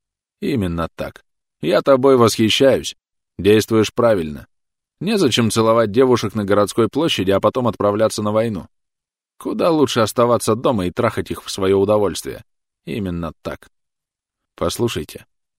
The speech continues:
Извините меня». Матрос положил на стойку деньги, надел бескозырку, на белом фоне которой рыжие волосы казались ещё более яркими.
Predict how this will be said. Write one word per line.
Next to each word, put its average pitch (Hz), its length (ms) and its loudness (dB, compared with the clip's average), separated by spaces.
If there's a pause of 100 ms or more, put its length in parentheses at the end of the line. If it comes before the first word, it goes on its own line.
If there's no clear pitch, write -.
(400)
Извините 170 560 -2
меня». 85 300 -6 (580)
Матрос 87 340 -4
положил 82 420 -4
на 80 120 -6
стойку 82 380 -8
деньги, 110 360 -2 (520)
надел 117 260 0
бескозырку, 101 720 -4 (380)
на 82 100 -6
белом 85 300 -4
фоне 85 280 -8
которой 90 380 -2
рыжие 85 300 -2
волосы 90 400 -2
казались 87 460 -4
ещё 87 300 -6
более 82 320 -4
яркими. 78 440 -8